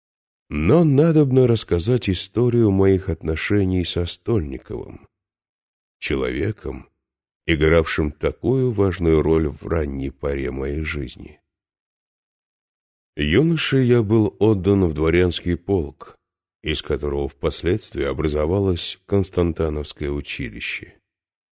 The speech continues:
В конце тридцатых годов это учебное заведение считалось не слишком завидным.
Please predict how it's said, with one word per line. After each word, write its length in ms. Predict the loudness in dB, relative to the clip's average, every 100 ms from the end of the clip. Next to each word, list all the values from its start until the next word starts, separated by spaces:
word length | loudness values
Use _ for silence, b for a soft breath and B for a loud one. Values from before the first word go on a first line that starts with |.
| _ _ _ _ _
В 80 | _
конце 400 | -2 -2 0 -2
тридцатых 580 | 0 0 0 0 2 2
годов 500 | 4 4 2 -2 -4
это 200 | -4 -2
учебное 520 | -4 0 0 0 -2
заведение 680 | -2 -4 -2 0 0 0 -2
считалось 600 | -6 -10 -10 -8 -8 -10
не 120 | -10 -8
слишком 500 | -6 -6 -6 -6 -6
завидным. 800 | -6 -6 -10 -14 -18 -20 -20